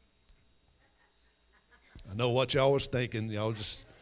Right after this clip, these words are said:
thank you for the mercy that's already on your life because you was thinking that,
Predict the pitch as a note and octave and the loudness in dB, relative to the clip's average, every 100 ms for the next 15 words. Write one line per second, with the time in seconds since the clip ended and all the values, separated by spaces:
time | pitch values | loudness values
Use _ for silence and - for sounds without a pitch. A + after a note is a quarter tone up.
0 | - - - - - A#2 A#2 B2 C#3+ C#3 | -20 -20 -20 -14 -2 -2 0 -2 2 2
1 | C3+ C3+ B2+ - B2+ B2 - A#2 A2+ B2 | 4 2 2 2 0 -2 -6 -4 0 0
2 | A#2+ B2 C3 C3 C#3 C#3+ D3 C#3 B2+ B2+ | 2 4 2 2 4 4 4 4 4 2
3 | A#2+ A#2+ A#2+ B2 A2 C3+ - - E3+ D3 | -2 -6 0 0 2 0 0 2 2 2
4 | B2+ A#2+ B2 | 0 2 0